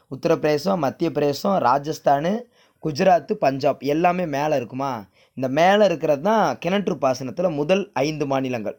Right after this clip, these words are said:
மேல இருக்கிறது. இங்கிட்டு வாங்க, இது என்ன தெரியுமா, ஏரி பாசனம், நம்ம ஏரியா, ஏரியா,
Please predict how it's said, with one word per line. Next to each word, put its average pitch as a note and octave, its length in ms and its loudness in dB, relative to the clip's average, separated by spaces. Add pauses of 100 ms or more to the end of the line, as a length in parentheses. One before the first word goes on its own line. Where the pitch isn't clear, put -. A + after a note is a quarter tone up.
மேல C#3 380 0
இருக்கிறது. G2+ 460 -4 (460)
இங்கிட்டு E3+ 320 2
வாங்க, G2+ 440 -2 (440)
இது F3 200 0
என்ன F3+ 180 2
தெரியுமா, D#3 280 -2
ஏரி F3+ 360 2
பாசனம், A#2 380 -4
நம்ம C#3+ 220 -2
ஏரியா, C#3 360 0 (120)
ஏரியா, C3+ 420 0